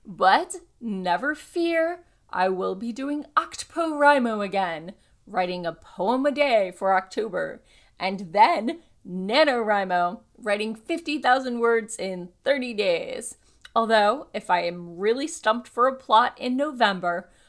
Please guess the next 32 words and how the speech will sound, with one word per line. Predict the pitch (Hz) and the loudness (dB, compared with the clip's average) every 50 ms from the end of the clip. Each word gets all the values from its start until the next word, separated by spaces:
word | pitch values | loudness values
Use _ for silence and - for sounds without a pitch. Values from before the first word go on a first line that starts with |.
| _ _ _ | _ _ _
I | - 175 180 185 | 2 2 2 2
will | 185 180 175 190 185 180 190 196 233 | 2 0 -2 0 0 0 -2 -4 -6
rebel | 233 285 285 247 277 269 262 262 254 254 269 285 - - | -6 -6 -4 4 4 4 6 6 4 2 2 0 -4 -6
and | - 240 226 226 | -8 -8 -8 -8
revise | 233 226 202 220 202 208 208 196 196 - - | -8 -2 4 6 6 6 6 2 -4 -6 -8
at | - 175 - - | -8 -8 -8 -8
least | 180 185 - - - | -10 -12 -12 -16 -20
five | - _ - 262 269 285 285 269 | -6 _ 0 0 2 0 -2 -4
short | - - 311 277 269 - - | -6 -10 -10 -10 -10 -10 -12
stories | - - 262 247 240 240 247 247 233 - - | -12 -6 0 2 2 2 2 -2 -6 -10 -10
or | - 208 208 202 202 | -8 -4 -2 -2 -2
one | 196 180 180 175 175 | -2 -2 -6 -8 -8
of | 175 170 - | -10 -10 -8
my | 180 180 180 175 170 170 170 170 190 - _ _ _ _ | -6 -6 -4 -2 -2 -4 -4 -4 -8 -12 _ _ _ _
rough | _ 175 185 190 190 190 - | _ 0 0 0 0 0 -2
draft | - 185 170 170 - - _ 156 | 0 0 0 0 0 -6 _ -10
manuscripts. | 160 160 160 156 151 - - - - - - - - - - - - - - - - - - - - - - - - - - - - - - - - - | -10 -10 -10 -12 -14 -18 -18 -14 -14 -14 -14 -12 -14 -16 -16 -16 -20 -20 -20 -20 -20 -20 -20 -20 -20 -20 -20 -20 -20 -20 -20 -20 -20 -20 -20 -20 -8 -2
But | - 285 294 285 - - _ _ | 0 0 0 0 -2 -8 _ _
knowing | - 202 214 226 226 214 208 | -6 0 0 2 2 0 -2
me, | 202 196 196 196 220 - - _ _ _ | -4 -4 -6 -6 -8 -10 -16 _ _ _
I'll | - 233 | 2 2
probably | - - - 208 196 196 190 - 185 190 180 | 2 2 0 0 0 0 -6 -8 -8 -8 -8
find | 180 - - 185 170 170 196 | -8 -4 -2 -2 -2 -2 -6
some | - - 175 175 175 175 | -8 -8 -8 -8 -8 -8
way | 170 165 160 156 170 - - - | -8 -8 -8 -10 -12 -14 -14 -12
to | - | -6
make | 185 180 170 170 165 - 190 | -4 -2 -2 -4 -6 -8 -14
fifty | - - 170 175 - 160 | -14 -14 -12 -12 -12 -14
thousand | 151 - 156 151 151 - 165 160 156 | -6 -4 -4 -4 -4 -6 -10 -14 -14
new | 160 156 156 | -12 -14 -12
words | 151 156 156 156 151 - - - - | -12 -12 -12 -12 -14 -14 -18 -18 -14
happen. | - - - - - - - - - 190 | -10 -8 -8 -10 -10 -16 -20 -20 -20 -20